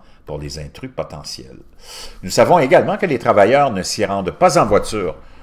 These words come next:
L'audio du contrôle du trafic aérien provenant du terminal privé de l'aéroport international McCarran de Las Vegas suggère que les jets de passagers appartenant au gouvernement volant sous le nom de Jet, euh, Janet Airlines effectuent des vols quotidiens vers,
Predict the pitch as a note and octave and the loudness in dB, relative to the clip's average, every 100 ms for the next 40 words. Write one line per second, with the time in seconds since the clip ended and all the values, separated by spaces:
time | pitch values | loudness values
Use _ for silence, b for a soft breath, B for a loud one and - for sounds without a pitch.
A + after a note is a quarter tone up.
0 | B - A#2 A#2+ - D3+ F3 F3+ - E3 | B 0 4 4 2 0 0 -2 -8 -6
1 | B2+ G#2 C3 D3+ B2+ - G#2 C3 B2+ G2 | -6 -4 0 0 -2 -4 -4 -2 0 0
2 | F2 C3+ D3+ G2 E2+ A#2 G2+ - G#2+ F#2+ | 0 -4 -6 -6 -4 -6 -6 -2 -2 -2
3 | G#2+ F#2+ G2+ F#2 B2 F#2 F#2 G2+ F2+ A#2+ | -4 -4 -6 -6 -6 -4 -2 -2 -2 -4
4 | G2+ F2+ F2 E2+ - F2+ G#2 G2 - B | -6 -8 -10 -10 -10 -10 -8 -8 -10 B
5 | B E2 E2 - A#2 G#2+ A#2+ E2+ G#2+ A2+ | B -12 -6 2 4 4 0 0 2 2
6 | G#2+ F2+ D3 - G2 E2 B2 B2+ F#2 E2 | -2 -4 -6 -8 -10 -2 -2 -2 -8 -8
7 | D2 C#3+ E3+ B2 G#2 G2+ F#2+ D#2+ C#3 C#3 | -8 -6 -6 -4 -6 -4 -6 -6 -12 -14
8 | B B - A2+ - C#3 E3 G2 G2+ F#2 | B B -10 -6 -4 -4 -6 0 0 0
9 | C3 F#2 F#2 A2+ A#2 - F2 E2+ A#2 E2+ | -2 0 0 0 -4 -8 -8 -6 -8 -10
10 | D#2 D2 C3+ C#3 - _ _ - E2+ D#2 | -12 -8 -4 -4 -4 _ _ -12 -12 -2
11 | C#3+ D3+ C#3+ - F#2+ F2+ A2+ E3+ D3 - | 0 2 0 -2 -2 0 -2 -4 -12 -18
12 | B B B A#2+ - - G3 F3 A#2 C#3 | B B B -6 -6 -6 -2 0 2 0
13 | F3+ F3+ A2 F#2+ C3+ A#2 A2+ A#2+ | -4 -10 -12 -12 -12 -2 -2 -2